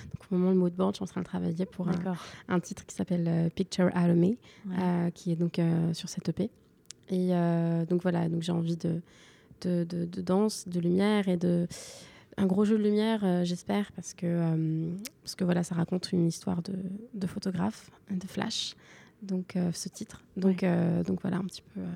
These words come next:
Speaker 1: ce que je peux dire, peut-être, du prochain clip. <laughs>
Speaker 2: D'accord. Bah, écoute, merci beaucoup.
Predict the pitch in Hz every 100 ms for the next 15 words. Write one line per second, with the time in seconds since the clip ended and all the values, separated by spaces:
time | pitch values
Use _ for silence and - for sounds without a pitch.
0 | 185 - - 190 - 185 190 202 - -
1 | - - 208 202 - - - 175 - -
2 | - - 240 220 254 226 240 190 220 -
3 | 185 185 - - - - - - - 196
4 | 185 233 - 208 220 - 220 214 -